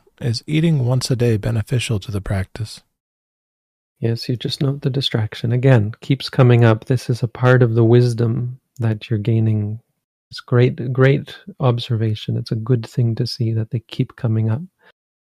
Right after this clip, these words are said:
Speaker 2: They're not the problem, in fact. The, the thoughts are not the problem. The problem is the excitement over them. That leads to distraction. You get interested in them. You, you respond to them.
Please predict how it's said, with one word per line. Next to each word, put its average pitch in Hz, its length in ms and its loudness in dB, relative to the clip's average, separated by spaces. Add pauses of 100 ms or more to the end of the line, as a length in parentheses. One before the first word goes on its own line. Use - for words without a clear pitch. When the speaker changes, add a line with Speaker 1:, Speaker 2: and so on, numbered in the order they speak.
(420)
Speaker 2:
They're 135 260 2
not 165 160 4
the 160 80 2
problem, 135 420 4
in 131 120 -2
fact. - 560 -8
The, 120 200 0
the 117 160 -4
thoughts - 420 0
are 127 40 2
not 123 160 0
the 131 80 -6
problem. 110 380 -2
The 110 60 -4
problem 147 400 4
is 117 140 2
the 117 100 -2
excitement 123 680 -2
over 107 220 -4
them. 107 200 -4
That 117 180 -2
leads 120 320 0
to 117 100 0
distraction. 113 580 -2
You 104 80 -4
get 127 180 -6
interested 123 640 -2
in 110 120 -4
them. 110 140 -4
You, 110 360 -4 (160)
you 120 140 -2
respond 123 600 2
to 120 80 -8
them. 131 240 -4